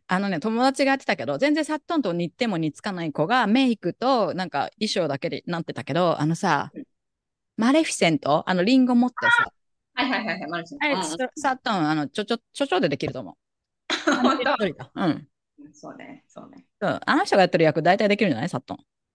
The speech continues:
Speaker 2: そうかな、そうかな。
Speaker 1: あ、顔、
Speaker 2: あの子
Speaker 1: あの、あれ、ケイトの顔だよね。
Speaker 2: うん。
Speaker 1: ど-、同じラインにいる顔だよね。
Speaker 2: ね。わかんない。
Speaker 1: うん。
Speaker 2: 嬉しいのか嬉しくないのか、あんまちょっとなんか、
Speaker 1: <laughs>
Speaker 2: 複雑な気持ちだけどね、ちょっとね。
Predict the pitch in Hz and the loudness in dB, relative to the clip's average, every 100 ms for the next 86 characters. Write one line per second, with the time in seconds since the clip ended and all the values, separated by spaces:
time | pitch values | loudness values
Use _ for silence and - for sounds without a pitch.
0 | _ _ _ _ _ _ _ - 190 - | _ _ _ _ _ _ _ -12 -12 -10
1 | 165 151 - - - 151 - 135 - - | -10 -10 -10 -16 -20 -20 -18 -18 -18 -20
2 | _ - 247 285 285 277 - - _ - | _ -4 -2 2 2 0 -4 -20 _ 2
3 | 294 - 339 359 370 185 151 147 156 294 | 2 2 0 -2 0 0 4 6 6 4
4 | 202 - - 208 - 247 330 330 320 285 | 2 -2 -4 -4 2 4 4 4 2 2
5 | 277 285 277 277 247 - - 131 139 208 | 2 2 4 4 2 -2 -6 -8 -10 -14
6 | _ _ _ - 220 - - _ _ _ | _ _ _ -4 -4 -4 -14 _ _ _
7 | _ _ - 254 285 190 220 381 415 320 | _ _ -2 0 2 2 -2 -6 -2 -2
8 | 196 214 214 190 160 147 185 185 185 - | -2 -4 -4 -2 -2 -4 -8 -10 -14 -16
9 | 120 - - - - - 311 - 285 - | -14 -12 -10 -8 -10 -4 -4 -4 -10 -14
10 | _ 220 226 233 233 220 220 202 190 175 | _ -10 -4 -2 -2 -4 -4 -6 -6 -8
11 | 135 127 139 - _ _ _ | -8 -12 -16 -18 _ _ _